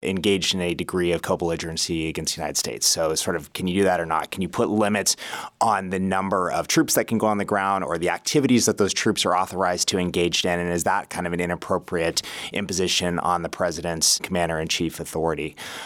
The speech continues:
A lot of these questions are really hard to grapple with. I think there are a couple things, though, that we know absolutely we can do, which is, one, Congress definitely controls the purse strings and can choose to appropriate in a way consistent with their overall, uh, intent.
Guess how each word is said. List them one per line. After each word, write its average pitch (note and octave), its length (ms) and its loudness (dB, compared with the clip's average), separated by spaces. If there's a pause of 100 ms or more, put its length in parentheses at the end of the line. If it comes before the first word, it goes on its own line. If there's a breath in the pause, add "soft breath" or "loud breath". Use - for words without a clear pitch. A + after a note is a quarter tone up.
(160 loud breath)
A G2 60 2
lot A2 160 2
of B2+ 60 0
these A2 180 2
questions G2+ 380 -2
are F2+ 80 2
really F2+ 160 2
hard F2 280 0
to - 40 -4
grapple E2 340 -2
with. B2 200 2
I F#2+ 80 0
think A#2+ 160 2
there G2 120 4
are F2+ 60 4
a - 40 -4
couple - 260 0
things, F2+ 260 -4
though, F2 160 4
that D#2 160 -2
we E2 120 -6
know E2 340 2
absolutely F2+ 580 2
we A#2 100 4
can B2+ 160 2
do, D3 200 6
which G#2+ 280 2
is, F2+ 200 0 (300 loud breath)
one, G2+ 340 2
Congress G2 400 -2
definitely F#2 320 -2
controls F2+ 400 0
the E2 60 -10
purse G2+ 200 -2
strings E2 400 -2
and D#2+ 260 -4
can E2 260 -6
choose F#2 340 0
to E2+ 320 2
appropriate E2+ 480 0
in E2 100 -4
a D#2 60 -2
way E2 180 2
consistent D#2+ 500 -4
with E2 140 -2
their E2 220 0
overall, E2 540 2
uh, D#2+ 240 0
intent. E2+ 560 -2